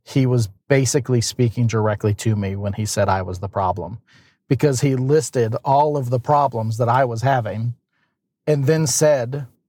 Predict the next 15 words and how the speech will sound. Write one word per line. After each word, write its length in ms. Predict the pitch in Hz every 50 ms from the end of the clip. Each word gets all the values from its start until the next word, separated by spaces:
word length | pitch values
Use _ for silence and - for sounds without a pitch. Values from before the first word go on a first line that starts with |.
| _ _ _
"You're 500 | - 131 123 131 156 151 156 160 151 151
the 100 | 135 131
problem." 580 | 123 - 135 131 131 135 120 117 113 110 127 117 _ _ _ _ _ _ _ _ _ _ _ _ _ _ _ _ _ _ _ _ _ _ _ _ _ _ _ _ _ _ _ _ _ _ _ _ _ _ _ _ _ _ _ _ _ _ _ -
He 180 | 139 117 160
wasn't 380 | 156 151 160 165 143 156 139 -
talking 340 | 151 151 143 - 151 143 135
to 140 | - 143
me. 240 | 135 131 120 110 120
He 100 | 123 135
was 140 | 131 127 -
talking 320 | - 135 123 113 143 135
to 100 | 123 135
a 80 | 135 127
whole 220 | 113 139 147 147
room. 480 | 131 117 131 117 101 92 98 113 127 117